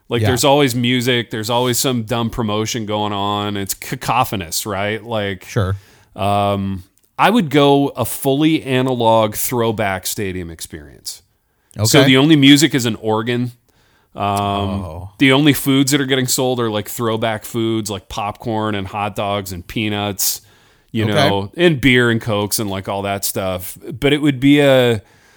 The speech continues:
Speaker 1: a totally throwback baseball experience, so that when you're there, you're watching a baseball game.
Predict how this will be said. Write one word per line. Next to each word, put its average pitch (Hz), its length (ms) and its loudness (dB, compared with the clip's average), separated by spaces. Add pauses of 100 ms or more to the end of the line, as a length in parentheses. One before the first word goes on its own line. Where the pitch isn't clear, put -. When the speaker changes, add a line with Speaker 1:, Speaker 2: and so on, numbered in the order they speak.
(300)
Speaker 1:
a 139 80 2
totally 185 420 2
throwback 131 920 0
baseball 120 600 0
experience, 107 840 -4
so 123 300 2
that 120 220 -2
when 143 180 2
you're 151 140 4
there, 156 320 0
you're 127 160 0
watching 139 400 -2
a 131 60 0
baseball 127 440 -2
game. 73 280 -20